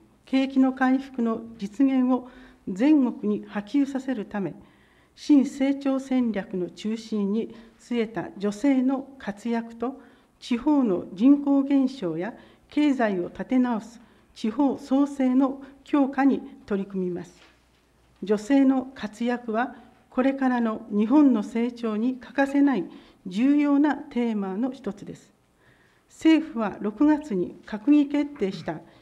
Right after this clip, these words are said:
新成長戦略に、社会の主導的地位に占める女性の割合を二千二十年までに三割以上とする目標を設定しました。将来的な人口減少を見据え、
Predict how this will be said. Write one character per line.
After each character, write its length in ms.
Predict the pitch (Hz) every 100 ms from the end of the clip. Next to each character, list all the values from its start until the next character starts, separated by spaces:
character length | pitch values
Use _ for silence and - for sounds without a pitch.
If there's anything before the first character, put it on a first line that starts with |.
| _
新 380 | - 302 269 -
成 300 | - 269 285
長 260 | 277 262
戦 300 | 262 277 247
略 240 | 196 175 -
に、 180 | 165 208 _ _ _ _ _ _
社 240 | - 277
会 280 | 277 311 233
の 220 | 170 - -
主 180 | - -
導 200 | 214 294
的 300 | 285 285 269
地 220 | 269 285
位 60 | 269
に 60 | 202
占 200 | - 208
め 120 | 190
る 160 | 180 - _ 180
女 140 | 208
性 240 | 208 262
の 120 | 262 247
割 240 | 240 240
合 280 | 233 233 247
を 120 | 269 - - _ -
二 100 | 226
千 380 | - 294 208
二 160 | 214 220
十 240 | 247 294
年 280 | 254 208 180
ま 120 | 190
で 120 | 196 170
に 220 | 165 -
三 360 | - 226 277 277
割 280 | 269 262
以 60 | 240
上 320 | 262 226 - - _
と 100 | 277
す 200 | 269 226
る 160 | 226 - - _
目 160 | 202 214
標 320 | 254 254 240 285
を 60 | -
設 220 | - 202
定 300 | 202 240 277
し 160 | -
ま 100 | 180
し 140 | 170 -
た。 100 | 160 - - _ _ _ _ _ _
将 340 | - 269 302
来 220 | 302 302
的 260 | 302 294 277
な 160 | 160 - - _
人 280 | 185 233 285
口 240 | 294 294
減 240 | 285 285 277
少 220 | - 175
を 40 |
見 100 | 170
据 280 | 165 -
え、 60 | 165